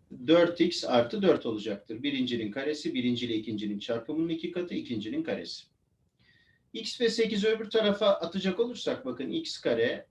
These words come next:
artı dört x, buradan eksi x gelecek, artı dört, bir de eksi sekiz gelecek. O zaman sıfır eşittir x kare artı üç x eksi dört. Şimdi x kare artı üç x eksi dört eşittir sıfır denklemini çözmeye çalışacağız.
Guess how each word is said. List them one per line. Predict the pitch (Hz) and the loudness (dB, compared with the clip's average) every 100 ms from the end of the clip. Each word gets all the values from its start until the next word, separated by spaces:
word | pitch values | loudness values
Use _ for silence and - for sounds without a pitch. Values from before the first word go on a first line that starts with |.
| _ | _
artı | 135 139 135 - 151 | -2 -2 -2 -2 0
dört | 127 107 - | 0 0 -2
x, | 147 165 - - - | -6 -6 -8 -14 -10
buradan | 131 120 123 | -6 -2 0
eksi | 123 113 - | -2 -4 -4
x | 139 - | -6 -6
gelecek, | - 165 165 175 175 - | 0 2 2 0 -2 -2
artı | 139 147 - 165 131 | 0 0 2 -2 4
dört, | 165 208 - - _ _ _ _ 196 | 2 2 -8 -20 _ _ _ _ -6
bir | 160 | 0
de | |
eksi | 147 139 - | 2 0 -4
sekiz | 196 156 131 101 | -2 0 0 -4
gelecek. | 101 95 107 123 | -4 -4 -8 -8
O | |
zaman | 151 160 156 | -4 0 0
sıfır | - 190 190 | -2 -2 2
eşittir | 160 - 120 - 180 175 | 0 0 -6 -6 -6 -4
x | 175 175 - | -6 -6 -8
kare | - 127 - - | -2 -2 -2 -4
artı | 139 151 151 - 123 113 - | 2 2 2 -2 -2 -2 -4
üç | 160 - 202 | -6 -4 -6
x | 196 - - _ _ _ - | -6 -10 -16 _ _ _ -6
eksi | 139 - 196 151 | -6 -4 -4 0
dört. | 113 - - - _ _ _ _ _ _ | 0 0 -14 -20 _ _ _ _ _ _
Şimdi | - 220 160 | -10 -4 -2
x | 117 202 202 - - | -2 -4 -6 -6 -4
kare | 190 147 110 - | 0 0 0 -2
artı | 156 165 160 151 | 2 2 2 -6
üç | - 185 - | -4 -4 -4
x | 127 - - | -6 -6 -4
eksi | 151 - 190 160 | -4 -4 -10 -2
dört | 143 117 | 0 0
eşittir | - 151 - - - | -2 -6 -6 -10 -12
sıfır | - 185 - 110 120 | -6 -4 -4 -6 2
denklemini | 175 180 180 185 196 | 4 6 4 2 0
çözmeye | - 127 117 107 101 | 0 0 0 -2 -4
çalışacağız. | 104 95 - - - - | -6 -8 -10 -10 -10 -12